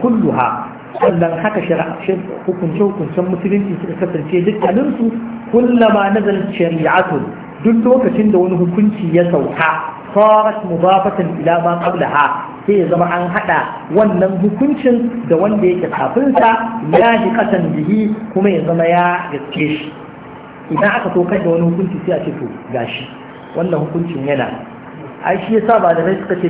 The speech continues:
tun a nan, in kana so ka kawo tarihin usulul fiqh ghayril mudawwal, usulul fiqh, ilmu usulul fiqh ghayril, ghayril mudawwal, to,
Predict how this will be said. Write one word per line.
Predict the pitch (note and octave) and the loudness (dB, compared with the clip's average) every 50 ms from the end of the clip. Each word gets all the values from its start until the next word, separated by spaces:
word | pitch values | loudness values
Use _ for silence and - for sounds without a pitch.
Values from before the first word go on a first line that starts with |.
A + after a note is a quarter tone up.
| E3+ - | 0 2
tun | B3+ C4+ B3+ - - | 2 2 2 2 0
a | F#3 D#3+ | 0 0
nan, | D3+ D#3 D#3+ D#3+ D#3+ D#3+ - - - - - - - | 0 0 0 0 -2 -6 -8 -10 -14 -16 -18 -10 -4
in | G3 G3+ G#3+ G#3 | -2 0 0 0
kana | G#3+ A3+ A3 G#3 F3+ - | 2 2 2 2 2 2
so | F#3 F#3+ | 0 0
ka | F3+ E3+ C#3+ - - - - - - - | -2 -2 -4 -6 -8 -12 -14 -14 -14 -4
kawo | - F3+ F3+ F#3 F#3+ F3+ F3+ G3+ | 0 2 2 2 2 0 2 4
tarihin | G#3+ G#3+ G#3+ G#3+ A3+ A#3 A#3 A3 F#3+ - - | 4 4 4 4 2 2 0 0 -2 -2 -4
usulul | - - G#3+ G#3+ F#3 E3+ E3+ E3 - | -2 -2 0 0 0 0 0 -2 -2
fiqh | G#3+ - - - D#3+ D3+ D#3+ | -2 -2 -4 -4 -4 0 0
ghayril | G3+ A#3 A3+ G#3 G3 E3+ E3 D3+ D3 | 2 2 2 2 0 0 0 -2 -2
mudawwal, | D3 C#3+ E3+ F3 E3+ E3+ - - A#2+ - - - - - - - - - - - - - - - - - - - - - - - - - - - - - - - - - - - - | -2 0 0 0 0 -2 -4 -6 -6 -6 -8 -12 -16 -16 -18 -18 -20 -20 -20 -20 -18 -18 -18 -18 -18 -18 -18 -18 -18 -18 -18 -18 -18 -18 -18 -18 -18 -20 -20 -20 -20 -18 -18 -6 -2
usulul | G3+ F3 - - A#3+ C4+ C#4 B3+ A3+ G3+ - | -2 -2 0 2 2 2 4 4 2 2 2
fiqh, | - C4+ - - - | 2 2 2 2 0
ilmu | A3+ - - C4 C#4+ C#4+ B3 A#3+ A3+ G#3+ | -2 -2 0 0 0 2 2 2 2 2
usulul | F3 - A#3+ B3+ A#3 G#3 | 0 0 2 2 2 2
fiqh | - A#3 A#3+ A#3+ A#3 G#3+ A3 | 2 0 0 0 0 2 2
ghayril, | A#3 A#3+ A#3+ A3+ G3 F#3+ F3+ F3 F3 | 2 4 2 2 0 0 -2 -2 0
ghayril | - G#3+ A#3 A3+ G#3 G3 F3+ | 2 2 2 2 2 2 2
mudawwal, | E3+ E3+ F3+ F#3 F3 D#3+ C#3+ D3 B2 - - - - - - - - - - - | 2 4 4 4 4 4 2 0 0 0 -4 -10 -12 -16 -18 -18 -18 -18 -12 -10
to, | D#3 C#3+ | -8 -6